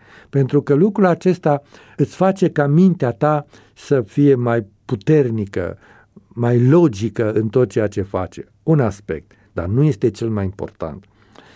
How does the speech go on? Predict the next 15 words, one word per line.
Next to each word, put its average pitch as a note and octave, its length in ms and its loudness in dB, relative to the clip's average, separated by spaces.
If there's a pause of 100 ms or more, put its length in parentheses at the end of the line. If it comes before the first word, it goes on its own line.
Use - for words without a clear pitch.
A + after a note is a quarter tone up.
(140)
Această E3 440 0
cunoaștere C#3+ 640 0
a A#2 40 2
lui A2+ 120 2
Iisus A2+ 340 0
Hristos A2 520 -4 (720)
îți C3+ 240 -4
creează C#3+ 640 2
un C#3+ 240 -2
echilibru C3 800 0
de G2 140 -4
suflet. - 720 -12 (680)
Un B2+ 120 -2
echilibru D#3+ 540 0
extraordinar C#3 880 0